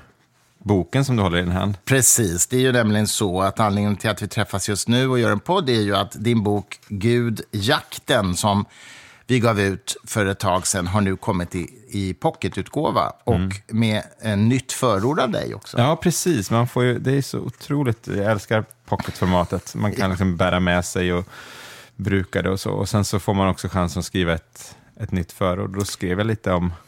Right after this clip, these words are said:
Speaker 1: om, ehm, det här med, eh, med, eh, den religiösa rösten i offentligheten och den teologiska rösten i offentligheten och hur
Speaker 2: Mm.
Speaker 1: mycket det, hur, hur det, vad, vad som är skillnaden mellan,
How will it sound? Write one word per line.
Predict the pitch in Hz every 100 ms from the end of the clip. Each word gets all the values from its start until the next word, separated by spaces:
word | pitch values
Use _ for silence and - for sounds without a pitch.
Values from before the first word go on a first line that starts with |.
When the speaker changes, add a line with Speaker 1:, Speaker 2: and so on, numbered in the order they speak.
| _ _ - - - _ -
Speaker 1:
om, | 113 104 98 98
ehm, | 95 95 95 92 85 -
det | -
här | 101 95 90 90
med, | 90 90 90 87 90
eh, | 87 85 - - _ - -
med, | 120 101 95 95
eh, | 104 107 107 107 107 - - - - - - - _ _
den | - - - 107 101
religiösa | 98 98 104 95 98 92
rösten | 95 - - - 107 101
i | 98 90 87 - - -
offentligheten | 104 117 92 - 92 113
och | 104
den | 95
teologiska | - 101 98 95 139
rösten | 101 -
i | 95
offentligheten | 104 98 101 104 101
och |
hur | 92
Speaker 2:
Mm. | 92
Speaker 1:
mycket | - 98
det, | 98 95
hur, | 101 113 135 113
hur | 104
det, | 92 - -
vad, | 107 113
vad | 113
som | - 117
är |
skillnaden | 101 117 98 95 104 107
mellan, | 101 95 90 87